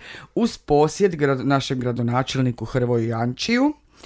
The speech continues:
I dogovoreno je početkom listopada sudjelovanje na folklornoj manistef-, manifestaciji Kuda, srce i prijatelji u Koprivnici.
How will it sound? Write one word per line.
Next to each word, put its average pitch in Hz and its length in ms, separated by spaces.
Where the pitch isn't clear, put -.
I 247 680
dogovoreno 160 760
je 151 80
početkom 131 640
listopada 185 880
sudjelovanje 165 760
na 151 140
folklornoj 175 640
manistef-, 135 720
manifestaciji 143 1300
Kuda, 165 380
srce 151 500
i 123 40
prijatelji 135 640
u 135 40
Koprivnici. 208 920